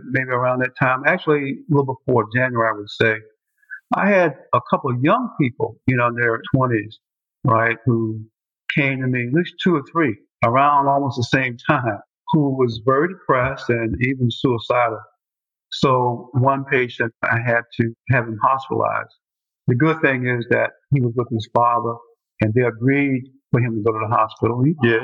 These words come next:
and he came out, and I still see him, and he's doing really well. And the other person is doing well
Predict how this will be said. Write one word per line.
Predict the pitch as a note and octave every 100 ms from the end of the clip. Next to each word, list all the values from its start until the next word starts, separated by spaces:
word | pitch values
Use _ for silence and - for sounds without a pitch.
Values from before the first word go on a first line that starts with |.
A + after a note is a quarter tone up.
| - - _ - - - -
and | A#2
he | C3+ -
came | C3 A#2+
out, | G#2+ B2 D#3+
and | B2+
I | A#2+
still | - C#3+
see | C3+ -
him, | B2+ A#2+ C3+
and | C3
he's | C#3
doing | C3
really | C3 C#3 C3+
well. | C#3+ C#3 A#2 - _ _ _ _ _ -
And | B2 B2 B2 B2 A#2+
the | B2+
other | B2
person | B2+ C3 B2 - B2 A#2+
is | A2+ - _ _ _ _ -
doing | C3 B2+
well | B2 B2 A#2